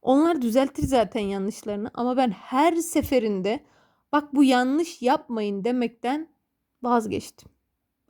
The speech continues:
Asla. Asla ve asla. Yani ben deveyi gütmeyi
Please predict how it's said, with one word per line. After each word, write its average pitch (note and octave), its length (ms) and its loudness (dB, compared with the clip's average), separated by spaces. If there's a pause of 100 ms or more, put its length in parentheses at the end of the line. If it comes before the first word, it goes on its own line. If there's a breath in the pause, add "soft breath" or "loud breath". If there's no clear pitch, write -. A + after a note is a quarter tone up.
Asla. - 580 -2 (560)
Asla C#4+ 500 0
ve D#4 100 0
asla. - 560 -4 (1500)
Yani B3 280 0 (680)
ben C4+ 320 0
deveyi B3 360 2
gütmeyi A#3+ 600 -4